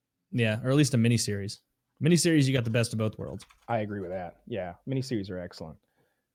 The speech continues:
Speaker 2: Uh, and I think there's something coming to H B O that's also kinda trippy. Uh, The New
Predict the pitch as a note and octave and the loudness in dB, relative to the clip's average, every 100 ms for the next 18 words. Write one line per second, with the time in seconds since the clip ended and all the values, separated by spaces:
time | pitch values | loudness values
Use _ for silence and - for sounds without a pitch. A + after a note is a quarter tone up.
0 | _ - G#2+ G#2 G#2+ G#2 A#2 A#2+ E3+ F3+ | _ -10 -8 -6 -8 -6 -8 -4 -4 -4
1 | D#3+ - - C#3 - C3+ C3 C3 B2+ B2+ | -6 -6 -6 -6 -4 -2 0 0 -2 -4
2 | B2 A#2+ A2 A2 A2+ - A2+ G2+ G2+ F#2+ | -4 -4 -4 -6 -8 -6 -6 -4 -2 -4
3 | F#2+ _ _ - A2 - - G2+ - A#2 | -8 _ _ -8 -8 -8 -6 -6 -4 -8
4 | A2+ F#2 - G#2+ E2+ E2+ D2 _ _ _ | -6 -10 -10 -12 -10 -12 -14 _ _ _
5 | _ _ - G#2 G#2 G#2 A2 A#2 B2 | _ _ -12 -8 -6 -6 -6 -4 -6